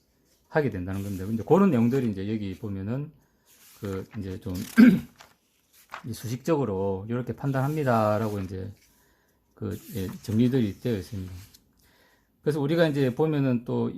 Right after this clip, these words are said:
요걸 판단하기 위해서 이제 그 행렬식을 구해가지고 거기서 이제 아이겐밸류, 아이겐벡터를 이제 구하는데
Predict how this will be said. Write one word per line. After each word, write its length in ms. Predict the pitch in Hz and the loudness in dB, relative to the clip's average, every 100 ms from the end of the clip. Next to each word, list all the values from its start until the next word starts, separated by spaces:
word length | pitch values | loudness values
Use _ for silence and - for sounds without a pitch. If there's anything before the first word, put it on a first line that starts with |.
| - 160 | -10 -2
요걸 220 | 135 156 | 0 0
판단하기 500 | 190 185 190 185 165 | 0 0 0 0 0
위해서 380 | 139 143 175 165 | 0 0 0 0
이제 480 | 127 143 160 170 - _ _ _ _ _ _ - | 0 2 2 2 -2 _ _ _ _ _ _ -8
그 180 | 127 127 165 | -4 -2 4
행렬식을 720 | 220 202 170 147 - 202 196 | 6 6 2 0 0 2 2
구해가지고 600 | 131 139 139 123 131 139 | 2 2 0 -2 -2 -4
거기서 500 | 175 175 147 180 180 | -4 -4 -4 -2 0
이제 260 | 123 117 113 | 0 0 -2
아이겐밸류, 800 | 120 131 165 156 156 156 160 160 | 0 0 -2 -2 -2 -2 0 0
아이겐벡터를 720 | 110 117 120 131 - 110 101 | 0 0 -2 -4 -4 -4 -4
이제 80 | 98 | -8
구하는데 680 | 95 110 113 101 127 135 | -4 -2 -2 -2 -2 -4